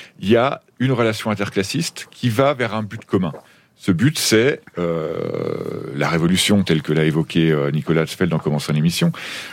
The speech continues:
Euh, mais c'est, c'est, c'est aussi une révolution intime. C'est-à-dire qu'il s'agit beaucoup de se changer soi à travers ces films, euh, des groupes Medvedkin. En gros, on quitte le, le, l'image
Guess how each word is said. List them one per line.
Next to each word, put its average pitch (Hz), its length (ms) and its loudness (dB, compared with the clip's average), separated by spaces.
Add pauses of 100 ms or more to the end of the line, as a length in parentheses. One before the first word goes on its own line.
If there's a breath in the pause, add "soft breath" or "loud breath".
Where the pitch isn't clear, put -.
(100)
Euh, 87 800 4
mais 120 280 6
c'est, 131 240 0
c'est, 113 240 -2
c'est - 160 0
aussi 127 220 0
une 139 60 4
révolution 113 520 0
intime. 110 500 2 (360 loud breath)
C'est-à-dire 110 440 0
qu'il 107 260 -4
s'agit 113 360 -2
beaucoup 120 320 -6
de 113 100 0
se - 160 -2
changer 107 380 2
soi 107 480 0 (100)
à 87 80 -6
travers 85 300 -6
ces 82 100 -4
films, 87 320 0
euh, 80 160 2
des 80 80 -4
groupes 82 220 -6
Medvedkin. 78 480 0 (320 loud breath)
En 95 100 2
gros, 139 260 0
on 110 120 -6
quitte - 560 -6 (100)
le, 95 320 2
le, 90 300 4
l'image 113 600 2